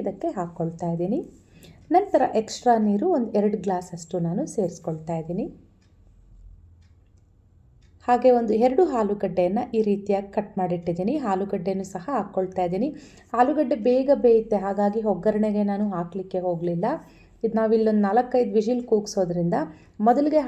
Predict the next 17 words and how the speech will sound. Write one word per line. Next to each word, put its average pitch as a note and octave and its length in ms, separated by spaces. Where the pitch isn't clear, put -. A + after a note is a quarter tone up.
ಆಲೂಗಡ್ಡೆ G3+ 460
ಹಾಕ್ಬಿಟ್ರೆ E3+ 440
ಬೇಗನೆ A#3 360
ಬೇಯುತ್ತೆ. E3+ 480
ಹಾಗಾಗಿ D#3+ 480
ಈಗ B3+ 140
ಕುಕ್ಕರ್ B3+ 360
ಮುಚ್ಚಳನ A3+ 460
ಮುಚ್ಚಿ A#3 300
ನಾಲ್ಕರಿಂದ C4 540
ಐದು A3 220
ವಿಸಿಲ್ D4+ 340
ಕೂಗಿಸ್ಕೊಳ್ಳಿ. F#3+ 520
ಕಾಳನ್ನೋದು A#3 480
ಪರ್ಫೆಕ್ಟಾಗಿ G3 640
ಬೆಂದಿರುತ್ತೆ. F3 580
ಈಗ D4 80